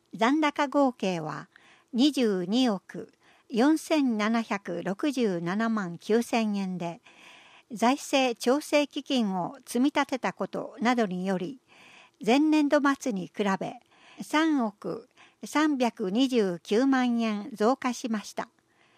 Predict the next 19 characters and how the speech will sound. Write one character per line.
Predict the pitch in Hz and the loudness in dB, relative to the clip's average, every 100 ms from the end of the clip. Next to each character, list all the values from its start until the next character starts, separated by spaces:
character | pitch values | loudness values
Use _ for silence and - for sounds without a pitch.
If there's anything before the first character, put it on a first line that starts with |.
| _ _ - | _ _ -8
ま | 185 | -6
た、 | 202 180 180 _ - - _ - | -4 -6 -6 _ -20 -20 _ -6
特 | 202 - | -6 -4
定 | 269 320 | 2 2
目 | 320 330 | 4 0
的 | - 254 226 | -4 -6 -4
の | 185 175 | -4 -4
た | 175 | -6
め | 180 185 | -4 -6
の | 165 - _ | -8 -12 _
基 | - 294 | -8 -4
金 | 269 202 | -4 -4
と | 190 | -6
し | 156 - | -10 -10
て、 | 175 247 - _ _ _ _ | -12 -12 -14 _ _ _ _
福 | - - | -10 -4
祉 | 294 - | -4 -4
基 | - 294 | -6 -6
金、 | - 196 - - | -4 -6 -6 -14